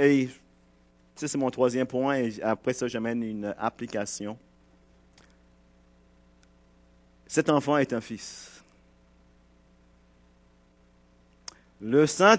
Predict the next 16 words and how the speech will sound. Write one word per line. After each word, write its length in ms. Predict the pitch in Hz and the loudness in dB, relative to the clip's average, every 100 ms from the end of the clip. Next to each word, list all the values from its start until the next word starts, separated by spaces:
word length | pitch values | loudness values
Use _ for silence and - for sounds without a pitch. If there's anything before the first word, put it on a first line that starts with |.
| - | 4
enfant 400 | 156 156 175 175 | 2 4 4 2
qui 160 | 170 160 | 2 0
naîtra 400 | 156 151 160 156 | 0 2 2 2
de 100 | 131 | 0
toi 400 | - 123 139 143 | -2 0 2 0
se-, 280 | - 135 | -6 -12
sera 320 | 123 127 131 131 127 | -6 -4 -2 0 0
appelé 400 | 127 120 120 120 | 0 -2 -4 -4
fils 680 | - 131 123 - - - _ _ _ _ _ - | -8 -8 -8 -8 -10 -14 _ _ _ _ _ -14
de 200 | 95 101 | -8 -8
Dieu. 260 | 98 101 - _ _ _ _ _ _ _ _ _ - | -10 -16 -18 _ _ _ _ _ _ _ _ _ -4
Il 120 | 120 | 2
est 100 | 139 | 2
Dieu, 380 | 113 143 185 226 - - | 4 2 2 0 -12 -12
le 160 | 107 | -10
Fils, 680 | - 180 - - - - | -6 -6 -6 -10 -12 -14